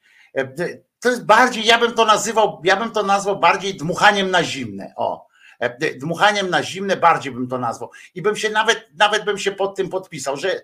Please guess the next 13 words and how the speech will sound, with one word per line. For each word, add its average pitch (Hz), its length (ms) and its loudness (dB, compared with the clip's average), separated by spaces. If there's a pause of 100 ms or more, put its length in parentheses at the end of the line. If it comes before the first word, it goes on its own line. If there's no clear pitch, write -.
tak, 123 220 0
bo 170 80 -4
ja 180 100 2
powiedziałem 147 640 0
na 139 180 -8
pod-, 139 220 -16
już 143 260 -14
raz, 113 280 -4 (360)
że 190 180 0
je-, 254 300 -4
jestem 262 420 0
trochę 156 320 0
overreacting, 131 920 0